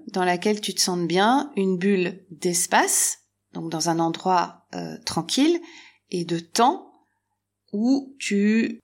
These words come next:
euh, n'auras pas cette contrainte de temps qui va chaque fois revenir dans ta tête. Ça, c'est la toute première chose à faire avant de passer à l'écriture de,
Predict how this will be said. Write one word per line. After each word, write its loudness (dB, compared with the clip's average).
euh, -4
n'auras -2
pas 2
cette -4
contrainte -2
de -16
temps 2
qui -10
va -4
chaque 0
fois 2
revenir 0
dans 0
ta -6
tête. -12
Ça, 2
c'est 0
la 0
toute 0
première 0
chose 2
à 2
faire 0
avant 4
de -2
passer 0
à -2
l'écriture -2
de, -4